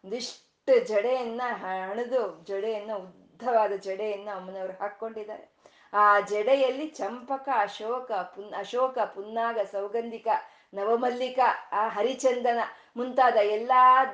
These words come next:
ದೇವತಾ, ಮ-, ಹ್ಮ್, ಹೂವುಗಳು ಅಮ್ಮನವರ ಮುಡಿಯಲ್ಲಿ ಇದೆ. ಅಂದ್ರೆ ಅಮ್ಮನವರ ಮುಡಿಯಲ್ಲಿ ಇರುವಂತ ಒಂದು ಸಹಜವಾದ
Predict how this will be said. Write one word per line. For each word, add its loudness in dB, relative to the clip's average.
ದೇವತಾ, 8
ಮ-, -8
ಹ್ಮ್, -10
ಹೂವುಗಳು 4
ಅಮ್ಮನವರ -2
ಮುಡಿಯಲ್ಲಿ -2
ಇದೆ. -10
ಅಂದ್ರೆ 2
ಅಮ್ಮನವರ 6
ಮುಡಿಯಲ್ಲಿ 2
ಇರುವಂತ -2
ಒಂದು -2
ಸಹಜವಾದ 8